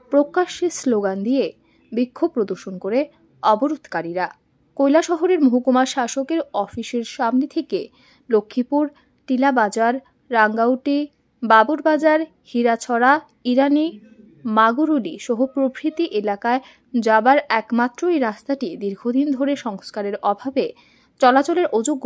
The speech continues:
হয়ে পড়েছে। প্রতিদিন এই রাস্তায় ছোট বড় দুর্ঘটনা ঘটে চলছে। এই রাস্তা দিয়ে ইতিমধ্যে বিভিন্ন রাজনৈতিক দল থেকে শুরু করে বিভিন্ন সামাজিক সংগঠন কয়েকবার বিভিন্ন কায়দায় আন্দোলন করার পরও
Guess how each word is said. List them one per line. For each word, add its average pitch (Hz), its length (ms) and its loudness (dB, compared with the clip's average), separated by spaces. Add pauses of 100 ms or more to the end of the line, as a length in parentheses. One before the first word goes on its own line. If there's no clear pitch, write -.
হয়ে 233 180 -4
পড়েছে। 196 320 -2 (720)
প্রতিদিন 349 460 4 (140)
এই 285 180 2
রাস্তায় 254 400 4
ছোট 262 280 -2
বড় 285 320 4
দুর্ঘটনা 226 560 -2 (300)
ঘটে 262 360 0
চলছে। - 400 -8 (880)
এই 302 160 0
রাস্তা 277 380 4
দিয়ে 381 180 6 (180)
ইতিমধ্যে 254 680 0
বিভিন্ন 208 340 0 (160)
রাজনৈতিক 202 500 -4 (120)
দল 226 140 6
থেকে 247 320 -6
শুরু 277 280 -4
করে 247 240 -2 (100)
বিভিন্ন 220 300 -6 (160)
সামাজিক 240 420 0 (580)
সংগঠন 262 640 4 (120)
কয়েকবার 226 400 2 (100)
বিভিন্ন 262 340 -6
কায়দায় 220 480 2 (220)
আন্দোলন 277 540 0
করার 214 300 0
পরও 220 400 0